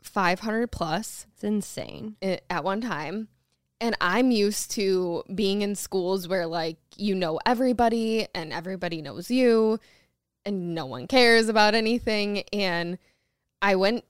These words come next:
Speaker 1: to this school. I had no idea what I was doing. Didn't have friends in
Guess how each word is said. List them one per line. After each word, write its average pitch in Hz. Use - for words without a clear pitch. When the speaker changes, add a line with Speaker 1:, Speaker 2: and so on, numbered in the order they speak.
Speaker 1:
to 240
this 175
school. 196
I 202
had 196
no 196
idea 185
what 170
I 165
was 160
doing. 185
Didn't 208
have 208
friends 185
in 175